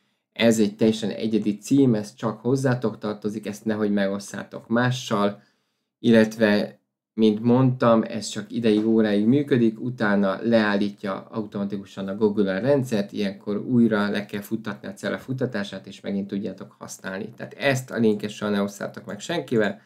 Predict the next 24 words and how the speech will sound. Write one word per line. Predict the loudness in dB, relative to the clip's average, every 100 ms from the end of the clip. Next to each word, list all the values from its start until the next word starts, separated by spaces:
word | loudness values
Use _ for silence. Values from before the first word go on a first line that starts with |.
| _ _ _
hanem | 0 0 0
ezt, | -2 -4 0
ami | 0
itt | 0 -4 -6
felül | -2 -2 0 -4
található, | 0 2 2 0 -4 -6 -6 -10 _ _
az | -4
U | 2 4
R |
L | 4 2
sorban, | 0 -2 -2 -2 -6
azt | -6 -8 -6
lehet | -8 -4
megosztani, | -2 0 -2 -2 -6 -6 -10 _ _
és | -20
akkor | -6 4
ő | 4
is | 4
futtassa | -2 -8 -8 -12 -8 -10 -10
saját | _ -10 -10 -10 -12
magának. | -6 -4 -2 -2 -2 -8 -14 _ _ _ _ _
Nézzük | 2 4 4 2
is | -2 -2
meg, | 2 2 0